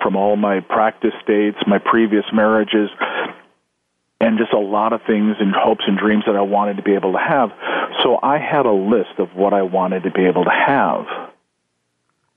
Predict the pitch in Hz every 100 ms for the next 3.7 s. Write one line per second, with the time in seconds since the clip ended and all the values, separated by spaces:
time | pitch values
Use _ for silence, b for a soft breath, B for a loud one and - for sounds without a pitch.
0 | - 113 117 - - 254 143 120 - 117
1 | 104 - _ 117 - 107 98 147 - -
2 | - - 156 160 101 101 104 95 107 -
3 | 101 98 95 117 156 110 78